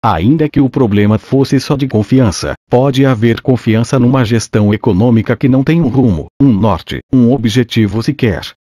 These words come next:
Deixa-se o país prostrado, entregue ao desânimo e, com isso, vulnerável ao saque do que ainda resta dele. Como há séculos passados, a receita para curar a doença é sangrar o paciente, drenar os humores daninhos.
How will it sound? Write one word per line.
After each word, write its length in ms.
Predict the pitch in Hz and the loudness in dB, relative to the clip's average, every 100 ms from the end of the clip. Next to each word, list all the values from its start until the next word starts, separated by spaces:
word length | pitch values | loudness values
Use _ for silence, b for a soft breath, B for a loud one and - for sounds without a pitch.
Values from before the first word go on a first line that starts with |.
| _ _ _ _ _ | _ _ _ _ _
Deixa-se 520 | 98 113 117 151 - | -2 0 0 -2 -2
o 80 | 123 | 0
país 360 | 92 87 127 | 0 0 -2
prostrado, 640 | - 113 - - 87 71 64 - | -2 -4 -2 -4 -4 -6 -12 -2
entregue 500 | 123 117 - 98 92 | 0 0 0 0 0
ao 120 | 104 | -2
desânimo 600 | 104 104 120 95 73 65 | 0 0 0 -2 -4 -8
e, 40 | 60 - | -10 -4
com 180 | - 143 | 0 2
isso, 380 | 120 113 - 60 - | 2 -2 -6 -12 -12
vulnerável 760 | 85 110 120 98 95 104 113 117 | -6 0 2 2 0 0 0 -2
ao 80 | 101 | -2
saque 380 | - 135 - 120 | -4 -2 -2 -2
do 100 | 131 | -2
que 240 | - 113 | -2 -2
ainda 380 | 82 120 160 120 | 0 0 0 0
resta 420 | 123 139 - 120 | -2 -4 -2 -2
dele. 380 | 104 92 67 62 _ _ _ _ _ _ _ | 0 -2 -4 -12 _ _ _ _ _ _ _
Como 380 | - 143 147 110 | 0 2 2 0
há 140 | 95 117 | 0 -2
séculos 480 | - 98 101 113 | -2 -2 -2 -2
passados, 680 | - 110 - 101 73 64 - - - | -2 -6 -2 -2 -4 -8 -14 -8 -4
a 80 | 107 | -2
receita 600 | 95 151 - 143 135 120 | -2 -2 -2 -2 -2 -4
para 240 | 143 151 | -4 -2
curar 400 | - 147 107 110 | 0 0 2 0
a 80 | 123 | 0
doença 520 | 120 98 101 - 110 | 0 0 0 -2 -2
é 80 | 110 | -2
sangrar 540 | 160 127 104 107 117 | 0 0 0 0 0
o 60 | 123 | -2
paciente, 720 | 117 98 - 82 147 - 175 - | -2 -4 -2 0 0 0 -4 -4
drenar 540 | 87 113 147 120 110 131 | -6 -2 0 0 0 0
os 140 | 120 | 0
humores 400 | 113 127 135 107 | 0 2 0 0
daninhos. 640 | 117 120 113 67 62 - | 0 0 0 -4 -10 -14